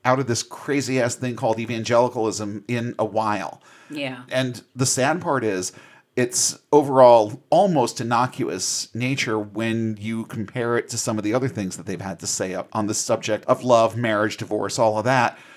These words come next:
Speaker 1: This is very small potatoes, and
Speaker 2: Yeah.
Speaker 1: it's just one nutter's opinion.
Speaker 2: <laughs>
Speaker 1: So.
Speaker 2: Yeah.
Speaker 1: "No, no one ever told me I was gonna be happy." Well, you know what? Maybe in the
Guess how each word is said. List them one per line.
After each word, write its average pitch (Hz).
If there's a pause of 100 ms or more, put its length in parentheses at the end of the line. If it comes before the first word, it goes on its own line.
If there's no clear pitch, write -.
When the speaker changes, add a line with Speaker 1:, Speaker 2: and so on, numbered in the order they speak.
(120)
Speaker 1:
This 143
is 170
very 120
small 110
potatoes, 90
and 113
Speaker 2:
Yeah. 117
Speaker 1:
it's 98
just -
one 123
nutter's 110
opinion. 92
Speaker 2:
<laughs> - (540)
Speaker 1:
So. - (140)
Speaker 2:
Yeah. - (340)
Speaker 1:
"No, 127
no 113
one 165
ever 160
told 170
me 143
I 165
was 123
gonna 135
be 127
happy." 135
Well, 135
you 196
know 196
what? 190
Maybe 160
in 143
the 135